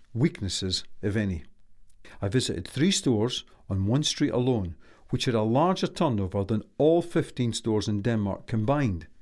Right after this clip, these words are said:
This was a different world. In truth, I was a little concerned about my plan at the time.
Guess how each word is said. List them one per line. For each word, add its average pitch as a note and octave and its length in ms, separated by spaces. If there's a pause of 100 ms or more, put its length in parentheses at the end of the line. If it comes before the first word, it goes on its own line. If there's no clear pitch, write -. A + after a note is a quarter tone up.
(380)
This - 460
was G#2 160
a G2 60
different G2 380
world. F2+ 360 (840)
In B2 140
truth, - 540 (560)
I A#2 60
was G#2 140
a A#2+ 60
little C3 220
concerned B2+ 640
about G#2+ 240
my A#2+ 100
plan A2+ 380
at G2+ 100
the F#2+ 80
time. F#2 400